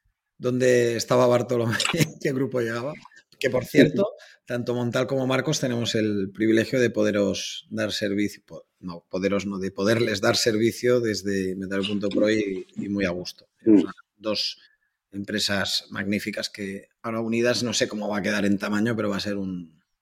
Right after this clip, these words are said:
Speaker 1: un
Speaker 2: Pues, pues uno, uno de los
Speaker 1: gigante.
Speaker 2: dos actores
Speaker 1: Un
Speaker 2: principales,
Speaker 1: gigante,
Speaker 2: pues no,
Speaker 1: un gigante.
Speaker 2: no digo tres, digo dos, y, y yo creo que además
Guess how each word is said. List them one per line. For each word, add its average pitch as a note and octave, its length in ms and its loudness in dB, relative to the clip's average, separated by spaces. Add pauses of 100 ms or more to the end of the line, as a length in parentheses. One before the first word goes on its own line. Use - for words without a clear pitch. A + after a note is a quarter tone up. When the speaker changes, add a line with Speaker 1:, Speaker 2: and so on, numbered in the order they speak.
(1080)
Speaker 1:
un A2+ 880 2
Speaker 2:
Pues, G#2 160 -14 (240)
pues G#2+ 200 -4
uno, C3 240 6
uno B2 240 4
de A#2 100 4
los G#2+ 400 -2 (160)
Speaker 1:
gigante. C#3+ 340 6
Speaker 2:
dos A2+ 120 0
actores - 280 -6 (480)
Speaker 1:
Un B2 100 0
Speaker 2:
principales, B2+ 560 4
Speaker 1:
gigante, C#3+ 260 -2
Speaker 2:
pues A2 160 -4
no, A2+ 80 0
Speaker 1:
un A2+ 60 -4
gigante. C3 580 -2
Speaker 2:
no B2 120 -2
digo C3 220 6
tres, C3+ 240 6
digo A#2+ 220 6
dos, D3+ 440 2
y, G#2 460 -4
y G2 380 -10
yo G#2+ 100 2
creo G#2+ 240 2
que G#2 60 -2
además G2+ 340 2